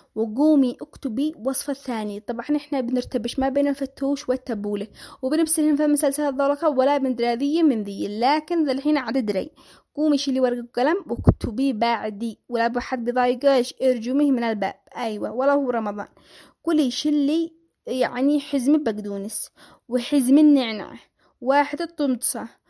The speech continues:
وكوب برغل. طبعًا البرغل ذا يا خلق الله واسمه برغل ناعم، تقدري من عند صاحب البهارات تقولي له اديلي برغل ناعم،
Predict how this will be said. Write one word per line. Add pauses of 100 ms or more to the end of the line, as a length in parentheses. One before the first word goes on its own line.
(260)
وكوب (100)
برغل.
طبعًا
البرغل
ذا
يا
خلق
الله
واسمه
برغل
ناعم،
تقدري
من
عند
صاحب
البهارات
تقولي
له
اديلي
برغل
ناعم،